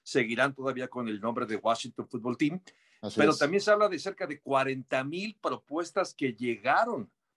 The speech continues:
Speaker 1: para, para cambio de nombre, y bueno, que se haya llegado ya a tres, se habla de que fue un proceso largo, ojalá que se hayan revisado todas las propuestas,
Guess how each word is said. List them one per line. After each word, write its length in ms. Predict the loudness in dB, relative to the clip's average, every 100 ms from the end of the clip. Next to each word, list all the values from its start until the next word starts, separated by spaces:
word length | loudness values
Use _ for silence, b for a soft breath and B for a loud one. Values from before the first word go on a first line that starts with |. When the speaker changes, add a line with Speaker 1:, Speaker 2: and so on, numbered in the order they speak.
| _ _ _
Speaker 1:
para, 400 | 0 2 2 0 _
para 220 | -4 -4
cambio 380 | -2 -2 -2 -4
de 120 | -4
nombre, 760 | -2 0 -2 -2 -2 -2 -2 _ _ _ _
y 60 | -4
bueno, 240 | -2 -2
que 140 | -4 -2
se 140 | 0
haya 80 | 2
llegado 360 | 0 2 0 0
ya 260 | 0 2
a 80 | 2
tres, 440 | -2 -4 -6 -10 _
se 160 | 0 2
habla 180 | 4
de 100 | 0
que 100 | -2
fue 140 | -6 -6
un 60 |
proceso 420 | -4 0 0 0 -2
largo, 640 | 2 6 6 4 2 0 -2
ojalá 340 | 0 2 0
que 60 | -2
se 120 | -2
hayan 120 | -2
revisado 400 | -4 -2 -2 0
todas 180 | 0 -2
las 100 | -2
propuestas, 580 | -10 -6 -4 -2 -4